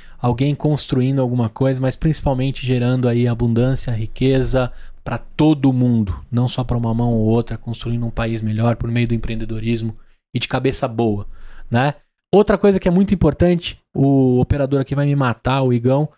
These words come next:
mas, ó, tem um ponto crucial que foi quando esses dois caras se encontraram por uma iniciativa de uma universidade.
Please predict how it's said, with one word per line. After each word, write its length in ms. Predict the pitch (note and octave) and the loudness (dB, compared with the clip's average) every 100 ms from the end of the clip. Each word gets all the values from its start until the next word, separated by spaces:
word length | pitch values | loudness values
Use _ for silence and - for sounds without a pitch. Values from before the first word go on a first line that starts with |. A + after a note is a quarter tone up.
| _ _ | _ _
mas, 180 | C3 B2+ | -2 4
ó, 300 | E3 C3 - _ _ _ _ | 4 4 0 _ _ _ _
tem 100 | F3+ | 0
um 100 | G3+ | 2
ponto 360 | - G3 G3 D#3 _ _ - | 4 2 2 -4 _ _ -2
crucial 840 | B3+ C4 - F3 D#3 E3 C3 - _ - | 2 2 0 0 2 2 0 -4 _ -8
que 100 | D3 | -2
foi 180 | E3+ | -2
quando 180 | E3 F3 | 0 0
esses 220 | E3 D#3+ | 0 0
dois 200 | D3+ E3 | 2 0
caras 220 | - E3 - | 0 -2 0
se 100 | E3 | 0
encontraram 640 | D#3 D#3 C#3 D3 D#3 C#3 | 0 0 0 0 2 0
por 160 | - D3 | -2 0
uma 160 | D3+ | 0
iniciativa 600 | D3+ - D3 - D3 C#3+ | 0 0 -2 0 0 0
de 100 | C#3 | 0
uma 120 | C#3+ | 0
universidade. 840 | C#3+ C#3+ C#3+ - B2+ A#2+ A#2 - | 0 0 -2 -2 -2 -2 -2 -6